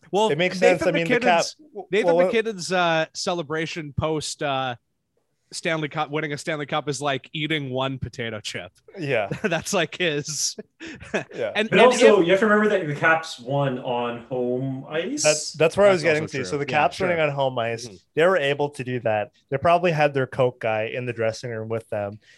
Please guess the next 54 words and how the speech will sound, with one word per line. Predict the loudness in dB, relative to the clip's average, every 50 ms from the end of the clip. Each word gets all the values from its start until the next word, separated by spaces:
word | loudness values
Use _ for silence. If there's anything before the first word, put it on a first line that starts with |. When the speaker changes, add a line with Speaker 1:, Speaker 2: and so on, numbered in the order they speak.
| _ -12
Speaker 2:
And | -8 -4
so | -2
they | 2 2 4
were | 2 2
able | 0 0
to | -2
Speaker 1:
Yes. | -4 -4 -2
Speaker 2:
continue | -2 -2 -2 -2 -2 0 2 4
that | 4 4 4 4
bender | 2 2 2 2 2
that | 2 2 2
whole | 0 -4 -6 -6 -6 -6
time, | -6 -6 -4 -4 -6 -6 -6
whereas | -4 -4 -4 -4 -6
the | -4 -2
Speaker 1:
Mm-hmm. | 0 0 2 0 0 -2
Speaker 2:
Avs, | -6 -12 -20 _ _ _ _ _ _ -8
they | -6 -2
probably | 0 2 2 2 4 4
woke | 4 4 4 4
up | 2 2
with | 2 0
hangovers | -2 -2 -2 -2 -2 -2 -2 -2 -4 -8 -8 -8
today, | -6 -4 -4 -2 -4 -4 -6 -10 _ _ _ -14
are | -12 -12
tired, | -12 -8 -6 -2 0 0 0 0 0 -2 -4
they | -4
have | -2 -2 -4 -4
to | -4 -6
go | -6 -6
fly | -6 -8 -8 -6 -6 -4 -4
back. | -4 -4 -4 -2 -2 -4 -4 -8 _ _ _ -16
Speaker 1:
Yeah. | -14 -14 -14 -14 -16 _ _ -6 -6
Speaker 2:
Everybody | -6 -4 -4 -4 -6
at | -6 -4
the | -4 -4
airport | -4 -4 -4 -4 -4 -4 -4 -6 -8
stopping | -6 -2 -2 0 0 -2 -4 -6 -6
them, | -6 -4 -4 -4 -6 -8 -12 -16 -18 -14 -10
like, | -6 -6 -6 -6 -6
in | -8 -8
a | -6
good | -8 -8
way. | -6 -6 -4 -4 -6 -6 -10 _ _ _ _ _ _ -10
Um, | -6 -4 -4 -4 -4 -6
Speaker 1:
Mm-hmm. | -8 -10 -12 -14 -14 -16 -18 _ _ _ _ _ _ _ -6
Speaker 2:
uh, | -4 -2 -2 0 0 0 -2 -2 -4 -4 -6 -8 -10 _ _ _ _ -10
and | -10 -8 -8 -8 -10 -10 -12 -16 -16 -16 -18 -18 -20 _ _ _ _ _ _ -6
it's | -4 -2
just | -2 -2 2
not | 2 2 2 2
as | 0 -2
fun. | -2 -2 -2 -2 -4 -6
So, | -4 -2 0 0 0 -2 -4 -6